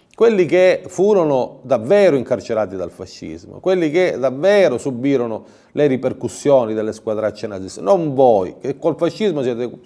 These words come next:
<laughs> siete sempre capaci di fiancheggiare quelli che vincono, e oggi vi riempite la bocca di un antifascismo funzionale alla,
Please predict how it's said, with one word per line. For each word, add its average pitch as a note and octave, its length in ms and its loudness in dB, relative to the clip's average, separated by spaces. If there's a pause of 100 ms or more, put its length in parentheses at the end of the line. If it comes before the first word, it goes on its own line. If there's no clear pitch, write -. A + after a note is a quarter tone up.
(120)
<laughs> - 240 -12
siete E3 320 0
sempre D#3+ 400 -2 (240)
capaci D3 460 4
di C3 100 0
fiancheggiare C3 580 0
quelli A2+ 260 -2
che F#2+ 100 -8
vincono, G#2 680 -4
e E3+ 80 -2
oggi F#3 260 4
vi C#3+ 100 0
riempite C#3+ 360 -2
la C#3 120 2
bocca D#3+ 320 0
di A#2+ 80 -6
un C3+ 80 -4
antifascismo A2+ 1080 -6 (540)
funzionale C#3+ 840 0
alla, G#2 720 -2